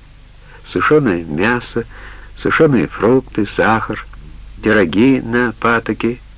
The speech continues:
и так далее. Подобные драгоценные подарки натурой имеют большое значение в жизни маленьких монахов.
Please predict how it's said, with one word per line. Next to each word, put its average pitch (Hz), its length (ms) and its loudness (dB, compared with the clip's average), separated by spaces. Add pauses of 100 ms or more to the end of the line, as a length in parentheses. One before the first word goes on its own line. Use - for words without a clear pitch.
(100)
и 226 120 2
так 120 220 -8
далее. 57 240 -8 (3000)
Подобные 170 500 4
драгоценные 165 720 4
подарки 147 560 2
натурой 139 840 6 (100)
имеют 139 440 4 (560)
большое 120 420 4
значение 113 560 0
в 85 40 -2
жизни 90 340 0
маленьких 90 800 -2
монахов. 76 460 -8